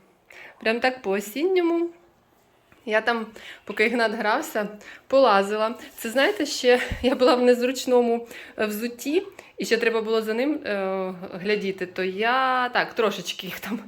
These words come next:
<laughs> пообривала знизу. Якби мене можна було, якби мені можна було прям туди залізти, прям на саму горку, то, о, я б там ще щось нарвала. <laughs> І ваза моя,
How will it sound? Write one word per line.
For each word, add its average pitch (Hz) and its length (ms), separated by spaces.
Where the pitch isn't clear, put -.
<laughs> - 200
пообривала 330 720
знизу. 247 440
Якби 214 280
мене 262 240
можна 240 300
було, 226 300
якби 254 220
мені 269 200
можна 254 280
було 226 200
прям 226 240
туди 226 240
залізти, 220 640
прям 196 180
на 220 100
саму 208 340
горку, 233 400
то, 185 240
о, 214 160
я 190 160
б 185 60
там 202 200
ще 202 180
щось 170 260
нарвала. 165 500
<laughs> - 640
І 247 80
ваза 185 400
моя, 202 380